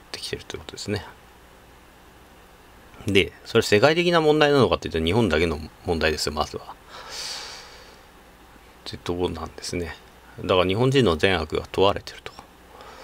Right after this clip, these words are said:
ということですよ。で、それに対してこの二、千の目標と一つの目標っていう、つらとしたの言葉、非常に重要なことを言ってます。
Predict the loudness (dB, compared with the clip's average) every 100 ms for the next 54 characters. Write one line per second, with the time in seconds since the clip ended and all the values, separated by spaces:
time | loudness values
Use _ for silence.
0 | -18 -16 -16 -16 -16 -16 -18 -20 -20 -20
1 | -20 -20 -18 -6 -2 0 0 -2 -6 -6
2 | -8 -6 -6 -8 -12 -14 -10 -4 -2 4
3 | 6 6 6 6 4 0 2 4 2 4
4 | 4 6 6 4 2 4 4 4 -2 -2
5 | 0 0 -2 -4 -4 -2 -2 -2 0 0
6 | 0 -6 -20 -20 -20 -20 -20 -20 -20 -14
7 | -2 0 0 0 0 0 0 0 0 4
8 | 4 4 4 4 6 4 2 0 -4 -6
9 | -6 -6